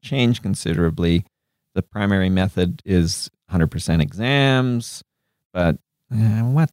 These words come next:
I don't know what he's on about. Anyway, the <clears throat> point is,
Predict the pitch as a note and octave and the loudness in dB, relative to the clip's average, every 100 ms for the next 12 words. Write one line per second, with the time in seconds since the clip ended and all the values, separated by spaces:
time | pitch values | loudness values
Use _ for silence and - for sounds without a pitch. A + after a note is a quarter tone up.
0 | - A#2 G#2 F2 - D#2+ - - - G2+ | -2 0 2 2 2 0 -2 -2 -2 -4
1 | - B2 G#2+ F#2+ F#2 - A2 - D3 C3+ | -4 -2 0 2 2 2 2 2 2 2
2 | G#2+ G#2 G2+ G2 | 2 2 0 -4